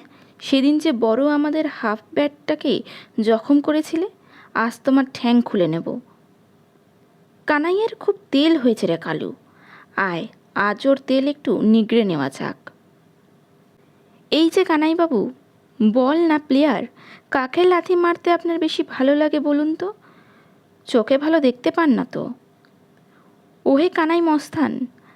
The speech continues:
আজ ট্যাঙ্গুই ম্যাগুই করলে কিন্তু কলচে ছেঁচে নেব, বুঝলে?" এই সময় কিছু লোক দৌড়ে এসে রামবাবুকে ধরে বলল,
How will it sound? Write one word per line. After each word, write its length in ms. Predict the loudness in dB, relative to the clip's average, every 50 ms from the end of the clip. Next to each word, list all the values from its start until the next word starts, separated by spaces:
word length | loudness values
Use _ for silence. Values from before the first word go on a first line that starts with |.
| _ _ _ -20 -20 -20 -20 -20 _ _ _ -2
আজ 360 | -2 -2 -2 -2 -6 -10 -12 _ -2
ট্যাঙ্গুই 400 | 0 0 2 2 2 2 2 2
ম্যাগুই 400 | 2 0 0 0 0 0 0 -2
করলে 400 | -2 -2 -2 0 0 0 -2 -2
কিন্তু 560 | -2 -4 -4 -4 -4 -2 -2 -2 0 -2 -4 -8 -12 -20 -20 -20 _ -4
কলচে 520 | 0 2 2 2 2 0 -2 -2 -2 -2 -2
ছেঁচে 400 | -4 -2 -2 -2 0 0 -2 -4
নেব, 400 | -2 -4 -6 -6 -6 -8 -8 -10 _ _ _ -4
বুঝলে?" 440 | 0 0 0 0 -2 -8 -8 -8 -8 -10 -14 _ _ _ _ _ _ _ _ _ _ _ _ _ _ _ _ _ _ _ -2
এই 180 | 0 0 0 0
সময় 340 | -2 -2 -2 -2 -2 -2 0
কিছু 240 | 0 0 0 2
লোক 260 | 0 2 0 0 -2 -2
দৌড়ে 400 | 0 0 0 0 0 0 -2 -2
এসে 360 | -4 -4 -2 -2 0 0 0
রামবাবুকে 600 | -2 -2 -2 0 0 0 0 -2 -2 -4 -4 -2
ধরে 240 | 0 0 0 0 0
বলল, 440 | 0 0 -2 0 -2 -2 -4 -4